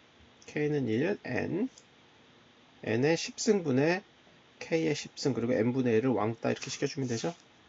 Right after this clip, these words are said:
자, 그래서 얘는 X의 십 승 되고요. 얘는 디엑스입니다. 자, 그래서 적분꼴로 바꾸면 십이분의 육십육 나가고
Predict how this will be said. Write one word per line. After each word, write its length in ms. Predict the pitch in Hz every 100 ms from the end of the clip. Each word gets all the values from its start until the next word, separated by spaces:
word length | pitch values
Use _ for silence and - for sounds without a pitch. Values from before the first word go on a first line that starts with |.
| -
자, 60 |
그래서 240 | 113 110 101
얘는 420 | 98 120 165 208 - - - - -
X의 380 | - - 135 120
십 140 | -
승 140 | 156
되고요. 640 | 143 117 104 98 123 175 180 -
얘는 320 | 117 113 113
디엑스입니다. 720 | - - 104 - - - -
자, 720 | - - - _ - - - 120
그래서 160 | 127
적분꼴로 400 | - 135 151 147
바꾸면 460 | 135 120 123 139 175
십이분의 440 | - 170 160 156
육십육 320 | 110 - 139 123
나가고 540 | 90 95 - 175